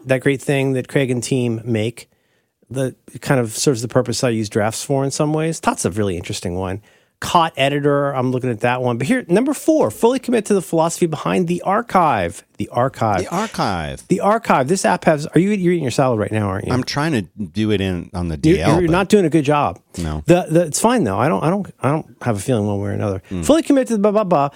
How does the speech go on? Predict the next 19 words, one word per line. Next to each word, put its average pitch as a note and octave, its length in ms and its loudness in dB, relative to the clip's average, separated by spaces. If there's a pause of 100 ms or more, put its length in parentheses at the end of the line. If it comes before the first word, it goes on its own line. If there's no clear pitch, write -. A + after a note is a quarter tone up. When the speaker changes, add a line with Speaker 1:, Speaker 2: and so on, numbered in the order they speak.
(120)
Speaker 1:
This F#3+ 160 2
app A#3 160 2
has F#3 140 2
so A3 120 4
much B3 160 -2
potential F3 440 0
and C3+ 100 0
it's B2+ 80 -4
so A3+ 220 0
well A3+ 240 2
made D3+ 280 2
that C#3+ 120 2
I B2+ 40 4
really D3 340 0
wanna D3 220 0
use B2 300 -2
it. B2 180 -2
It's - 140 -4
called A#3+ 520 0